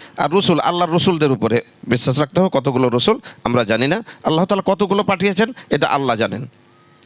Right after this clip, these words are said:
আল্লাহ বলছেন, "আমি কতগুলো তোমার সামনে বর্ণনা করেছি আর কতগুলো বর্ণনা করিনি।" কতগুলো আছে আমরা জানি না। ওয়াল ইয়াউমিল আখির, আর পরকালের প্রতি বিশ্বাস রাখতে হবে। আর শেষে বলছেন, "ওয়া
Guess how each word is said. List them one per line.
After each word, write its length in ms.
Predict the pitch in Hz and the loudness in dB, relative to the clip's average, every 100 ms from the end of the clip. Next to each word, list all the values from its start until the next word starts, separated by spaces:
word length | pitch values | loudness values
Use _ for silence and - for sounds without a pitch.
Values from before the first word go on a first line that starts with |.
| - - _ - | -20 -20 _ -6
আল্লাহ 220 | - 143 | -2 0
বলছেন, 260 | 147 151 160 | 0 0 0
"আমি 140 | 151 143 | 0 0
কতগুলো 320 | 139 143 143 | 0 0 0
তোমার 200 | 139 131 | 0 -2
সামনে 300 | - 139 123 | 0 0 0
বর্ণনা 340 | 110 123 135 | 0 0 0
করেছি 380 | 135 151 156 190 - - | 0 -2 0 -2 -4 -6
আর 120 | 135 | -4
কতগুলো 360 | 131 139 139 139 | -2 -2 0 0
বর্ণনা 360 | 120 120 113 101 | 0 0 -2 -2
করিনি।" 300 | 98 104 110 | -4 -2 0
কতগুলো 360 | 226 233 208 196 | 0 0 0 0
আছে 260 | 185 202 | 0 0
আমরা 200 | 143 135 | 0 0
জানি 200 | 120 110 | 0 -2
না। 120 | - - - - - - | -4 -8 -12 -14 -12 -2
ওয়াল 180 | 135 156 | 0 2
ইয়াউমিল 320 | 180 208 208 | 2 2 0
আখির, 480 | 175 190 - 170 135 - | 2 2 2 0 -2 -4
আর 120 | 156 | -2
পরকালের 440 | 175 175 156 135 107 | 0 0 0 -2 0
প্রতি 240 | 117 117 | -2 0
বিশ্বাস 340 | 107 - 120 | 0 2 2
রাখতে 260 | 135 - 156 | 0 0 0
হবে। 260 | 151 160 208 - - - | 0 0 -4 -8 -18 -8
আর 160 | - 104 | -6 -2
শেষে 500 | - - 156 156 202 | 0 2 2 2 2
বলছেন, 380 | 151 123 135 | 2 2 0
"ওয়া 120 | 117 | 2